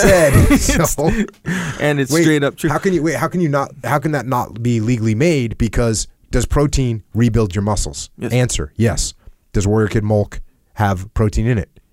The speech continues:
Speaker 1: Yes. I guess we gotta get the kids to Jack Steel too.
Speaker 2: Or just grow up as a kid healthy. Yeah, you'll get
Speaker 1: Okay.
Speaker 2: stronger as a kid growing up. You don't have to jack any steel.
Speaker 1: So we are technically and legally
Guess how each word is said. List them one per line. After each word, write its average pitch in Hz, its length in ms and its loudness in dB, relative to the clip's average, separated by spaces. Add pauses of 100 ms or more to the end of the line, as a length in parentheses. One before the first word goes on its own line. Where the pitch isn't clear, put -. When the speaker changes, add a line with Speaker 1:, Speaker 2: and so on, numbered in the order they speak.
(140)
Speaker 1:
Yes. - 540 -2 (920)
I 85 40 -2
guess 92 180 -2
we 90 60 -6
gotta 82 140 -6
get 85 100 -10
the - 60 -6
kids - 220 -4
to - 120 -20
Jack 78 300 -8
Steel 69 300 -10
too. 67 260 -12 (1160)
Speaker 2:
Or 127 220 -4
just 113 260 -8
grow 107 280 -8
up 117 160 -10
as - 160 -14
a - 60 -14
kid - 340 -10 (140)
healthy. 113 520 -12
Yeah, 120 140 -6
you'll 113 220 -8
get 117 160 -6
Speaker 1:
Okay. 104 180 -6
Speaker 2:
stronger 117 300 -6
as 123 160 -8
a 120 80 -8
kid 120 360 -8
growing 117 320 -10
up. 123 220 -10
You 131 80 -6
don't 120 140 -8
have 127 120 -10
to - 80 -16
jack - 300 -14
any 156 140 -8
steel. - 260 -14
Speaker 1:
So 104 100 0
we 104 140 0
are 95 240 -2 (340)
technically 104 560 -2
and 90 160 -6
legally 92 580 -4